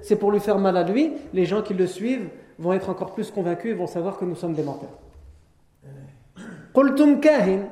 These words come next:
La wallahi ma huwa bi kahin. Vous avez dit que c'était,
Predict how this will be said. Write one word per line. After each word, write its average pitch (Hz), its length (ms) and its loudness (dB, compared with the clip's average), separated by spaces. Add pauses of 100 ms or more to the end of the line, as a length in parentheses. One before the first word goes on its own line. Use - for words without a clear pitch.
(920)
La 190 160 4
wallahi 175 380 2
ma 165 140 -4
huwa 156 180 -4
bi 151 100 -6
kahin. 156 320 -12 (1120)
Vous 175 180 -4
avez 185 200 0
dit 208 200 -4
que 208 120 -6
c'était, 208 600 -2